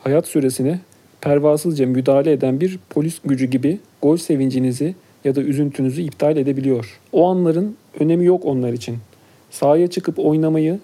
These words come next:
ya da bu durumda koşup ter dökerek hakemlik yapmayı gözü kesmeyen bir kifayetsiz büyük birader var.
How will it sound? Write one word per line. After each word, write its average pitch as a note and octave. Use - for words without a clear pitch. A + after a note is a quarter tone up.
ya C#3+
da D3+
bu E3
durumda D3
koşup D3
ter D#3
dökerek C#3
hakemlik D3+
yapmayı C3+
gözü C3+
kesmeyen C#3
bir F#3
kifayetsiz D#3
büyük D#3+
birader A#2+
var. A2